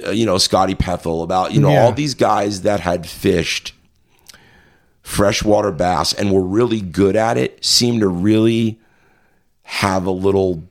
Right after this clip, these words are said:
Speaker 1: bit of an edge on the calico thing. So even though I was nowhere near their caliber of fisherman,
Speaker 2: Yeah.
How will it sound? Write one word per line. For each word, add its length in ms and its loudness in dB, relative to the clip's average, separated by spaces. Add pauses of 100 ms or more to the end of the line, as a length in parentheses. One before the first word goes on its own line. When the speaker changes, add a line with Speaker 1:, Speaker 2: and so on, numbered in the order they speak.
(140)
Speaker 1:
bit 140 2
of 120 -2
an 120 -2 (100)
edge 360 0
on 140 0
the 60 -6
calico 520 -2
thing. 400 -6 (300)
So 160 2
even 240 0
though 140 2
I 120 2
was 260 -4 (100)
nowhere 340 2
near 280 0
their 220 0
caliber 600 -2
of 80 -6
fisherman, 640 -4
Speaker 2:
Yeah. 340 0